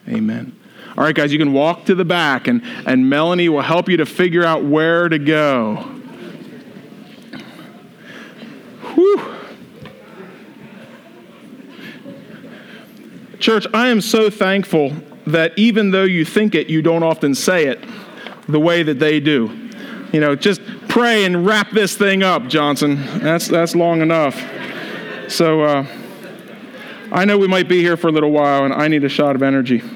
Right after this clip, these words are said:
So, um, excuse me while I, uh, while I enjoy Cadbury's finest. Opening your Bibles to, uh, to Matthew chapter twenty-seven.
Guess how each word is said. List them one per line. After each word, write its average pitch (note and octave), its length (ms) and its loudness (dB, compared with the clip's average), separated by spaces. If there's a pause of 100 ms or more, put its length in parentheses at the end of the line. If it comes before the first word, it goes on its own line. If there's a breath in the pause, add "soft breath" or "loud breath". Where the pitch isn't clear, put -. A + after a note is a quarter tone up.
(140)
So, B2+ 380 2
um, A#2+ 300 0 (640 loud breath)
excuse F3+ 480 0
me D3 280 2
while C#3+ 320 2
I, C#3 220 2
uh, B2 220 2 (560 loud breath)
while C#3 180 2
I D3 120 2
enjoy C3 300 2
Cadbury's C3 540 0
finest. C#3 460 0 (580 loud breath)
Opening G3+ 260 2
your F#3+ 120 2
Bibles E3+ 460 2
to, E3 220 4
uh, C#3+ 260 2 (1000 loud breath)
to F#3+ 80 2
Matthew F#3+ 320 2
chapter F3+ 300 2
twenty-seven. E3 600 0